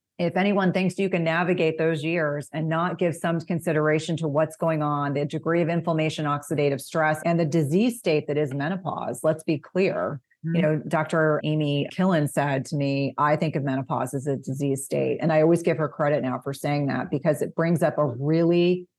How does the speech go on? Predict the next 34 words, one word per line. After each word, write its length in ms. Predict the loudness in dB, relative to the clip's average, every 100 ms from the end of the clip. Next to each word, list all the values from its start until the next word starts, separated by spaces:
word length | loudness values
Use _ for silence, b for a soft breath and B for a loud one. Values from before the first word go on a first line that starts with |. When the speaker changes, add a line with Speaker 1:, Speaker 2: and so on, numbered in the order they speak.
| _ -10
Speaker 1:
really 580 | -4 2 4 4 4 2
good 380 | -2 0 0 -2 _ -8
point 440 | -6 -4 -6 -8 -12 -20 _ _ -4
about 680 | -4 0 2 4 4 4 2
the 80 | -4
fact 380 | 0 -2 -2 -4
that 160 | -8
so 280 | -10 -2 2
many 280 | 2 2 0
things 340 | -2 -4 -6
change 460 | -4 0 2 2 2
as 180 | 0 2
you 100 | 2
are 140 | 2
losing 280 | 2 0 -2
estrogen 520 | -2 -2 -4 -2 0
in 80 | 0
your 120 | 0
body. 580 | -2 -2 0 0 -2 -6 _ _ _
And 160 | -2 0
for 120 | 2
me, 580 | 2 2 2 2 0 -2 -6 _ -8
that 400 | -2 0 0 0
really, 380 | 0 2 2 2
like, 260 | 0 -2 -6
shifted 480 | -4 -4 0 -2
my 160 | 0 -4
focus 540 | 0 -2 0 -2 -2 -6
to 100 | -4
realizing, 600 | -4 -2 -2 -2 -2 -2
like, 160 | -4 2
you 160 | 2
can 180 | 4 2
be 340 | 4 2 0